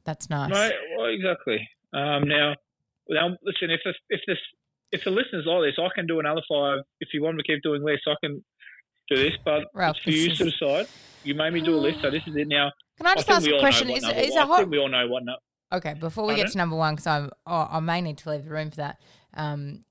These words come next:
Speaker 2: No, no,
Speaker 1: a
Speaker 2: you
Speaker 1: Hot
Speaker 2: won't.
Speaker 1: Richard, is that, um, is this desirable? Like, uh, uh, or is this like, "Oh, that's annoying"? Like,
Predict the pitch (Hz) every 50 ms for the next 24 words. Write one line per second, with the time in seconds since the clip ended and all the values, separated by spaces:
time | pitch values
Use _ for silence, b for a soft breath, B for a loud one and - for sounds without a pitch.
0 | - - _ _ _ _ _ _ _ _ - 127 120 117 117 113 110 110 110 110
1 | 240 240 208 208 214 208 - 226 208 - - - 202 196 190 175 - - 202 196
2 | 190 190 - 190 185 175 170 165 - - _ - 214 214 262 349 - - 214 175
3 | 175 160 170 220 392 453 523 587 605 - - 523 - 247 269 - 254 254 - 269
4 | 294 - 285 - - - 247 269 262 247 254 247 - - 233 190 185 180 190 185
5 | 170 156 160 160 - 170 160 160 160 170 170 147 135 - - 170 165 170 - -